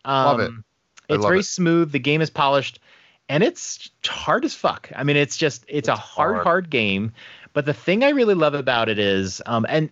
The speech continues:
Speaker 1: and this is kind of, there's not that many Ghosts and Goblins games in history. And really the last real Ghosts and Goblins game came out for the P S P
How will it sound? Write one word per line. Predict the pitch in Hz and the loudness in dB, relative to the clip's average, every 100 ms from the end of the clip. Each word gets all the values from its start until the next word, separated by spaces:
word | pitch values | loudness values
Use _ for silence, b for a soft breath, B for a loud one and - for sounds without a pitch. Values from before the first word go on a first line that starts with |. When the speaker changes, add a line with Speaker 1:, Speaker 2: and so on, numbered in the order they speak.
| - | -2
Speaker 1:
and | 170 175 | 0 2
this | 247 311 | 0 0
is | 320 | -4
kind | - 220 185 | -2 0 2
of, | 156 127 - _ _ _ _ _ _ _ - | 0 -2 -18 _ _ _ _ _ _ _ -8
there's | 156 180 | -2 0
not | 220 294 | 2 2
that | 196 127 | 0 -2
many | 151 139 | 0 0
Ghosts | 107 127 - | 2 0 0
and | 107 | 0
Goblins | 104 107 104 95 | 2 2 0 -4
games | 95 90 87 | -4 -4 -4
in | 87 | -4
history. | 87 92 92 - 58 - B B B B B - | -4 -4 -6 -6 -6 -8 B B B B B -4
And | 135 135 | 0 2
really | 190 220 | 2 2
the | 113 | 0
last | 110 113 123 170 - - - _ _ 131 | 0 0 2 0 -4 -14 -18 _ _ -10
real | 104 131 170 | -2 0 2
Ghosts | 139 123 135 | 2 0 0
and | 120 | 0
Goblins | 107 117 170 | 0 0 -2
game | 151 170 180 | -2 -2 -2
came | - 143 | 0 0
out | 135 - | 0 -2
for | |
the | 117 107 | -8 -8
P | - - 226 | -8 -4 -2
S | 190 - | -2 -6
P | - - 208 147 82 90 | -10 -2 0 0 -2 -8